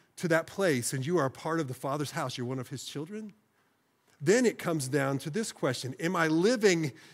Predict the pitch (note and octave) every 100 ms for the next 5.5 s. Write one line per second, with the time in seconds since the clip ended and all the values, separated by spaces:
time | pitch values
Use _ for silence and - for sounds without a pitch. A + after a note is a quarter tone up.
0 | - F#3 F3 C#3+ - E3+ F#3 F#3+ F3 D3+
1 | - F3 D3+ C#3 D#3 E3 - - - _
2 | _ _ _ _ _ _ _ _ _ D3
3 | F3+ G3 E3 D3+ C#3 D3+ - - _ _
4 | _ - - D3 - - F3 - C3+ -
5 | A#2 G2+ C#3+ D#3